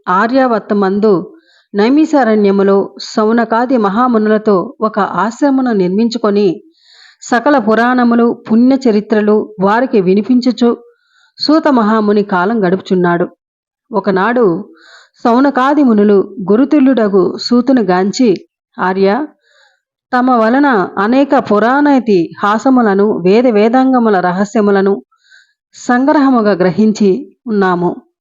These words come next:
కార్తీక మాస మహత్యమును కూడా వివరించి దాని ఫలమును తెలుపుగోరుచుంటిమి.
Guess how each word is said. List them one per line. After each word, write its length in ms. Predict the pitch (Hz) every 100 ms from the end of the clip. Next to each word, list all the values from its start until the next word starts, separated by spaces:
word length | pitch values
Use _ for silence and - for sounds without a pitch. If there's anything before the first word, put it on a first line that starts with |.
| _ _ _
కార్తీక 440 | - 208 - 269 285
మాస 300 | 269 247 254
మహత్యమును 600 | 202 202 214 220 214 208
కూడా 240 | 208 208
వివరించి 840 | 196 180 202 226 226 240 170 - _ -
దాని 300 | 190 220 277
ఫలమును 460 | 277 208 214 262 277
తెలుపుగోరుచుంటిమి. 1080 | 220 202 254 220 196 190 175 175 175 170